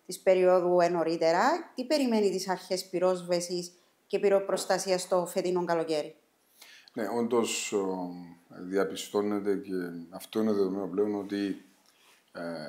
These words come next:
Speaker 2: έχουμε μια αντιπυρική περίοδο η οποία ξεκίνησε νωρίς, στη βάση και των κλιματολογικών συνθηκών οι οποίες διαμορφώθηκαν. Μην ξεχνάτε ότι είχαμε ένα ξηρό χειμώνα και αυτόν φυσικά και είναι απότοκο να έχουμε μια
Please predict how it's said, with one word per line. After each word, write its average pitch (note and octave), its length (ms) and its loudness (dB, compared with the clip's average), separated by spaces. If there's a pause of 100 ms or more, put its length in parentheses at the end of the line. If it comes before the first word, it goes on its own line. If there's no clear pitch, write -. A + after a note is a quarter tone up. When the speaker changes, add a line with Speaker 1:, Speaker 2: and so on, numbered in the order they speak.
(140)
Speaker 2:
έχουμε G#2 420 -2
μια G2+ 240 -2
αντιπυρική G2 540 -2
περίοδο G2 340 2
η - 20 -2
οποία G2 200 0
ξεκίνησε F#2+ 840 -6 (260)
νωρίς, G2 680 -2 (420)
στη - 200 -12
βάση A2 340 4
και G#2 140 0
των F#2+ 420 -4 (260)
κλιματολογικών F#2+ 720 -2
συνθηκών G2+ 540 -6
οι G2 60 -4
οποίες F#2+ 680 -4
διαμορφώθηκαν. F#2 1160 -4 (180)
Μην A2+ 140 -8
ξεχνάτε G#2 400 -4
ότι G#2 140 -2
είχαμε G2+ 260 -6
ένα G2+ 100 -4
ξηρό G2+ 320 -2
χειμώνα F2+ 560 -12 (600)
και G2+ 260 -2
αυτόν G#2+ 440 -2 (220)
φυσικά - 380 0
και G#2+ 120 -4
είναι G#2+ 160 0
απότοκο G#2+ 720 -2 (460)
να F#2+ 280 -2
έχουμε G2+ 300 -4
μια G2+ 480 -2